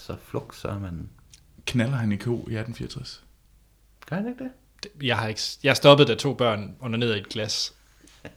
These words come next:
Speaker 2: Jeg nåede heller ikke så langt, skal jeg sige. Men, øh, men han skal være med, men, øh, og så skal Michael Pitt, han skal spille skurken.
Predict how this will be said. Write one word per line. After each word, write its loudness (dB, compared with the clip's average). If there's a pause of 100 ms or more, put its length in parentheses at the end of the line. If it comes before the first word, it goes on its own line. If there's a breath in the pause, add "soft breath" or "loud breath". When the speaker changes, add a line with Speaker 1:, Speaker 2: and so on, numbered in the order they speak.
(2500 loud breath)
Speaker 2:
Jeg 10
nåede 12
heller 12
ikke 12
så 10
langt, 8
skal 4
jeg 8
sige. 0 (720 loud breath)
Men, 12
øh, 12
men 2
han 8
skal 8
være 8
med, 6 (100)
men, 8
øh, 8 (140)
og 8
så 2
skal 4
Michael 4
Pitt, -4 (100)
han 0
skal -6
spille -2
skurken. -4